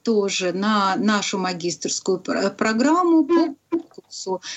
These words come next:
Экзамены те же, плюс я вот забыла сказать, у нас ещё есть собеседование дополнительно, да, то есть, а, собеседование с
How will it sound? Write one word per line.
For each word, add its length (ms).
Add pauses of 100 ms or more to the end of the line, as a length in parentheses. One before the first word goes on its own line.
Экзамены 600
те 240
же, 140
плюс 400
я 120
вот 160
забыла 420
сказать, 500
у 40
нас 280
ещё 340
есть 420
собеседование 1000
дополнительно, 1000
да, 340
то 120
есть, 360 (440)
а, 440
собеседование 1080
с 340